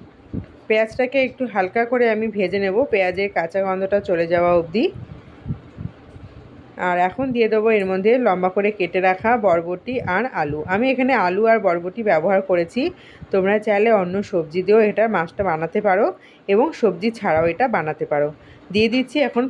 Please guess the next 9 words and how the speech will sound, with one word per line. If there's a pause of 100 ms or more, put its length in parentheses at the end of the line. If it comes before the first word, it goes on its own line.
পরিমাণ
মতো
লবণ (140)
আর (100)
হলুদ
গুঁড়ো। (2750)
লবণ
আর
হলুদ